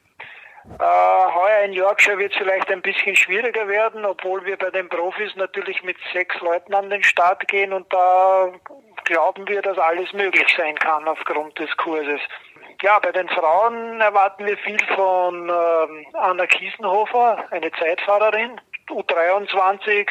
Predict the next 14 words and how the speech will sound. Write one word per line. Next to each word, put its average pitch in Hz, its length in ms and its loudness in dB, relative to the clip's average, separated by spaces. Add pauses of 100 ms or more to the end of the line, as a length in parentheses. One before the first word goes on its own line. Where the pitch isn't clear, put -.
sind 190 200 -4
wir 180 140 0
auch, 170 180 0
äh, 202 1040 4
äh, 196 80 0
gut 208 200 -4
aufgestellt, 196 760 0
obwohl 185 380 -4
jetzt, 180 320 -4
äh, 180 640 0
im 185 140 -10
letzten 175 280 -6
Moment 175 460 -2
Felix 175 320 -2